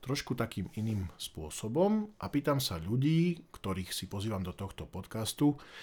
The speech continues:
že ako oni tieto, e, veci prežívajú. Chcem sa ťa spýtať obligátnu otázku, ktorá musí odznieť v každom, v každej časti. Viera a náboženstvo pre teba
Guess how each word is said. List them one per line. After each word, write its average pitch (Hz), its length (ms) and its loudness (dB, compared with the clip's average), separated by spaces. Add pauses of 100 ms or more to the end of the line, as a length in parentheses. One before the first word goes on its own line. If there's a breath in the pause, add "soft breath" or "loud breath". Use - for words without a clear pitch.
(180 loud breath)
že 98 160 -6
ako 98 400 0
oni 107 160 0
tieto, 95 480 -2 (300)
e, 92 260 -4
veci 92 320 -2
prežívajú. 82 800 -2
Chcem 101 220 -4
sa 107 160 -2
ťa 104 100 -6
spýtať 104 560 -2 (320)
obligátnu 123 720 4
otázku, 104 480 -4
ktorá 92 240 -4
musí - 240 -6
odznieť 95 640 -4
v - 80 -18
každom, 95 480 -2
v 98 80 -10
každej 104 320 0
časti. 160 560 2 (560 loud breath)
Viera 104 800 2
a 101 100 -2
náboženstvo 90 960 0
pre 101 160 -4
teba 85 400 -6